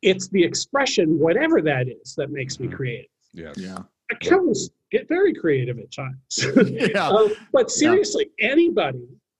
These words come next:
Speaker 1: who has a perspective and can communicate their perspective, they're the writers, they're the creative people, to me.
Speaker 3: Yeah.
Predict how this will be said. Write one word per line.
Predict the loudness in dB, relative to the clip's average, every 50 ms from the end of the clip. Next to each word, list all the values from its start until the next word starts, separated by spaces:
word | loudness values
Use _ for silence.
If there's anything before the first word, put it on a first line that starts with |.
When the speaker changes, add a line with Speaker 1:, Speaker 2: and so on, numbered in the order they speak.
| _ _
Speaker 1:
who | -6 -4 -4 -4
has | -4 -2 -4 -4 -4 -4
a |
perspective | -2 -2 -2 -2 0 0 0 -2 0 -6 -10 -14 -14 -16 -18 _ -6
and | -4 -4 -2
can | -4 -4 -4
communicate | -2 0 2 2 4 4 2 2 0 0 -2 -2 -2 -2 -4
their | -6 -8 -8 -8 -12 -10 _
perspective, | -8 -8 -8 -8 -8 -10 -10 -10 _ _ -20 -20 -18 -20 -20 _ _ _ _ _ _ _ _ _
they're | 0 2 2 4
the | 4 2 2
writers, | 2 0 0 -2 -2 -2 -4 -4 -4
they're | -2 0 0 0
the | 0 -2
creative | -2 0 2 2 2 0 -2 -8 -8 -12
people, | -18 -20 -20 _ _ _ _ 0
to | 2
me. | 2 2 2 0
Speaker 3:
Yeah. | -6 -12 -12